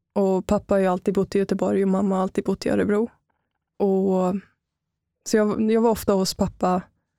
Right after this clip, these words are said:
varje eller varannan helg. Och sen så var jag hos mamma. Men det, det har varit, jag och mamma har varit väldigt, väldigt nära också. Just för att det bara varit hon och jag. Jag har inga syskon eller sådär heller.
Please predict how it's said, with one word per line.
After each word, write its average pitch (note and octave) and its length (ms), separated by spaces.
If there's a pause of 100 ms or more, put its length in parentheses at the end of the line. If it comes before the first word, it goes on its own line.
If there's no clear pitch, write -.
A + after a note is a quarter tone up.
(380)
varje F#3+ 380
eller F#3 120
varannan F3+ 400
helg. G#3 400
Och G3+ 80
sen G3 200
så F#3 340 (960)
var G3 160
jag F#3+ 80
hos F#3 180
mamma. F3+ 300 (840)
Men A3 120
det, A3+ 320
det A3 100
har B3+ 140
varit, - 340
jag G#3+ 160
och A3 60
mamma G3+ 260
har G3+ 140
varit F3+ 340 (400)
väldigt, F#3 420
väldigt F#3 500 (180)
nära G3+ 420
också. - 380
Just G3 260
för F#3 60
att F#3 120
det F#3+ 100
bara F3+ 160
varit F3 160
hon F#3+ 180
och F#3+ 60
jag. F#3+ 240
Jag G#3 120
har G3 60
inga G3 180
syskon G3+ 420
eller F#3 160
sådär G3 260
heller. F#3+ 320